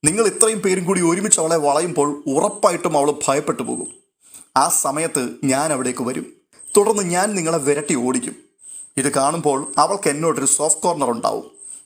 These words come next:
പിന്നെ ബാക്കി കാര്യങ്ങളെല്ലാം ഞാൻ മുതലാക്കിക്കൊള്ളാം." അപ്പോൾ അവർ പറയുന്നുണ്ട്, "ആ, കൊള്ളാം, കാര്യങ്ങളൊക്കെ കൊള്ളാം, പക്ഷേ അതിന് വൈകിട്ട് നല്ല ഒന്നാം തരം ഒരു ചെലവ് വേണം." "എടാ, ചെലവൊന്നും ഒരു പ്രശ്നമല്ല.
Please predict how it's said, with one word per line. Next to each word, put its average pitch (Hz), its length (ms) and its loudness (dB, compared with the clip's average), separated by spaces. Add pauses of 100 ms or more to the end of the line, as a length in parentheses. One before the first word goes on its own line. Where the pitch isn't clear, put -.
പിന്നെ 127 280 -2
ബാക്കി 143 400 2
കാര്യങ്ങളെല്ലാം 147 720 -2
ഞാൻ 139 220 0
മുതലാക്കിക്കൊള്ളാം." 127 640 -4 (600)
അപ്പോൾ 131 200 0
അവർ 131 180 0
പറയുന്നുണ്ട്, 139 480 -2 (140)
"ആ, 120 320 -2
കൊള്ളാം, 151 280 0 (380)
കാര്യങ്ങളൊക്കെ 233 560 0
കൊള്ളാം, 120 420 0
പക്ഷേ 135 360 0 (500)
അതിന് 156 460 0
വൈകിട്ട് 135 400 0
നല്ല 165 200 0
ഒന്നാം 143 300 0
തരം 190 160 -2
ഒരു 156 80 -2
ചെലവ് 151 380 2
വേണം." 139 280 -6 (600)
"എടാ, 139 260 2
ചെലവൊന്നും 170 580 0
ഒരു 160 200 -2
പ്രശ്നമല്ല. 139 760 -2